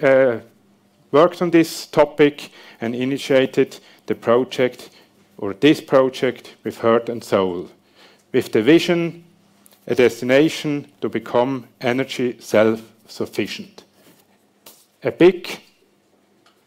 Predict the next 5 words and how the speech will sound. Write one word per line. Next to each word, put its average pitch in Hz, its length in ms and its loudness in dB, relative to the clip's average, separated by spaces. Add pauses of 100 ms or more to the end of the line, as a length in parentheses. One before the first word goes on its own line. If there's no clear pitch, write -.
(540)
milestone, 165 760 2
but 127 200 -2
we 113 320 -4
are 107 120 -4
sure 143 500 0